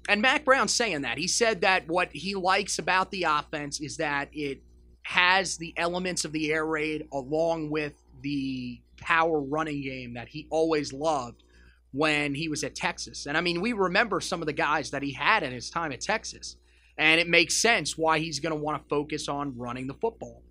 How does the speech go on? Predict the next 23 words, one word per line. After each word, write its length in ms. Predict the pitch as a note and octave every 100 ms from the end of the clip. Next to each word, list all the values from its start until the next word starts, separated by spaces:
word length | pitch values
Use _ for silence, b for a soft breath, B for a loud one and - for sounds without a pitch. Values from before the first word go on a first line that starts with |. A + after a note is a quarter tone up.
| - - -
a 60 |
little 260 | C3+ D3 D3+
bit 160 | D3
more 340 | C#3+ D3+ D3+ D3
than 160 | C#3
maybe 320 | C3+ C#3 C3+ C3
in 60 |
the 60 | C3
past 500 | - F3+ D3 C3+ - C#3
with 200 | C#3 B2
Larry 260 | C#3 C3+ C#3
Fedora. 600 | C#3 C3+ C3+ C3+ C3+ B2+ b b b
And, 640 | C3+ C3+ C3 B2+ B2+ A#2+ - b b b
I, 120 | D3+
I 60 | A#3
mean, 180 | A#3+ G3
Butch 240 | C#4 -
Davis, 440 | B3+ B3 A3 A3 -
for 120 | G#3+
the 80 | E3+
most 440 | F3 F3+ G3+ -
part, 400 | G3+ G#3+ G#3+ - b b b b
uh, 60 | -